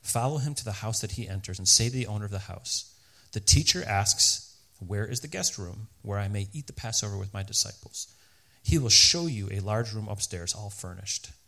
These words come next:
Make preparations there." They left and found things just as Jesus had told them.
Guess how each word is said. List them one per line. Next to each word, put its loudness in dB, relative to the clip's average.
Make 0
preparations -6
there." -12
They 2
left 2
and -6
found -4
things -2
just 2
as 0
Jesus -2
had -2
told -10
them. -20